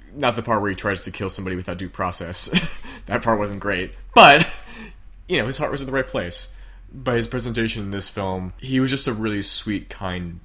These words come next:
person who tries to avoid violence and also tries to make up for the past, which I really, really appreciated. Another strength of this film was,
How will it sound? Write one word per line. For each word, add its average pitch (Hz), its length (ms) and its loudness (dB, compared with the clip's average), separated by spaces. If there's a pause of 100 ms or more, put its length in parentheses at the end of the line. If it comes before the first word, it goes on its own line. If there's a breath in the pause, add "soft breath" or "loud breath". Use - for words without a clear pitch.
(160)
person 156 500 -6 (280 loud breath)
who 113 200 -10
tries 104 280 0
to 104 100 -2
avoid 95 300 -4
violence 117 560 -6 (720 soft breath)
and 98 460 2
also 107 300 -4
tries 98 360 -4
to 95 80 -6
make 92 180 -6
up 92 120 -10
for - 60 -16
the 85 60 -10
past, 90 540 -10 (580)
which 104 160 -6
I 104 60 0
really, 92 260 -4
really 90 240 -6
appreciated. 90 580 -8 (1500)
Another 95 240 -6
strength 95 240 -6
of 98 80 -4
this 90 140 -8
film 92 260 -6
was, 87 340 -8